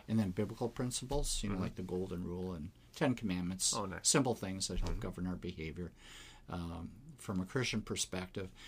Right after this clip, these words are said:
Speaker 1: And then I'll try to go through each issue, and then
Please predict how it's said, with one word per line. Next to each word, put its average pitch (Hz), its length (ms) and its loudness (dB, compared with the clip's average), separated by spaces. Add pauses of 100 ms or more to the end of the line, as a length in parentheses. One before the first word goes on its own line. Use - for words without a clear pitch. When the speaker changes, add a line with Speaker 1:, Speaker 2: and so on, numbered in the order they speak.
(180)
Speaker 1:
And 110 140 6
then 107 160 6
I'll 98 160 0
try 104 220 0
to 98 80 0
go 98 180 2
through - 200 -4
each 95 300 0
issue, 92 540 2 (380)
and 95 200 2
then 92 320 2